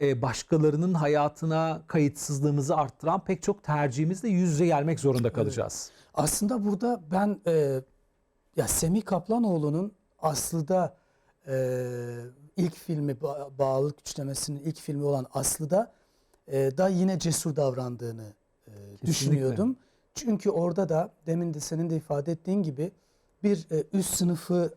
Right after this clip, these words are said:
Speaker 2: e, e, şeye, e, eleştiri odağına oturtmuştu ve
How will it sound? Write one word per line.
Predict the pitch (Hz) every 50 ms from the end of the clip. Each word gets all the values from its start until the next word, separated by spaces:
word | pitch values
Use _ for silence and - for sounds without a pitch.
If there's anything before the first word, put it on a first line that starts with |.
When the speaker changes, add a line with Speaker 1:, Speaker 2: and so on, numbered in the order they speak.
| _ -
Speaker 2:
e, | 143 139 139 139 139 135 135 135 127 - _ _ _ _ _ _ _ _ _ - 180
e, | 156 147 135 123 _ _ _ 175 170 - - - - - - 180 - - - - 208 165
şeye, | - - - 160 156 160 160 139 - - - _ -
e, | 135 131 131 131 127 127 127 127 131 -
eleştiri | 147 147 160 - - - 175 180
odağına | 170 160 151 165 151 151 151 151 147 143 135 - _ _ _ _ -
oturtmuştu | - 143 - - - - _ - 131 117 - - - - 190 240 269 - _ _ _ _ _ _ -
ve | 139 139 170 185 202 233